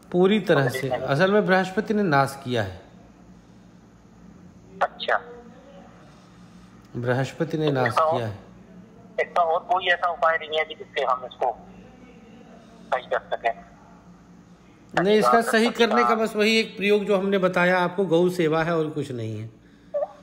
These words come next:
Speaker 2: गौ सेवा और, और, अ, गणेश जी को बांटना।
Speaker 1: बस।
Speaker 2: अच्छा, और बुधवार का व्रत?
Speaker 1: हाँ, बुधवार का व्रत।
Speaker 2: बुधवार का व्रत।
Speaker 1: हम्म।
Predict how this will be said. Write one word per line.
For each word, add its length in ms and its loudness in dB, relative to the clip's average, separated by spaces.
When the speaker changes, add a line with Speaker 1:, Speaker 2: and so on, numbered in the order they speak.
Speaker 2:
गौ 220 -2
सेवा 280 2
और, 340 2
और, 340 2
अ, 580 0
गणेश 340 -6
जी 140 -6
को 120 -4
बांटना। 580 -4
Speaker 1:
बस। 480 -6
Speaker 2:
अच्छा, 300 -2
और 340 0
बुधवार 320 0
का 80 0
व्रत? 300 -2
Speaker 1:
हाँ, 260 -4
बुधवार 380 0
का 160 -12
व्रत। 340 -16
Speaker 2:
बुधवार 300 0
का 140 -4
व्रत। 420 -12
Speaker 1:
हम्म। 220 -6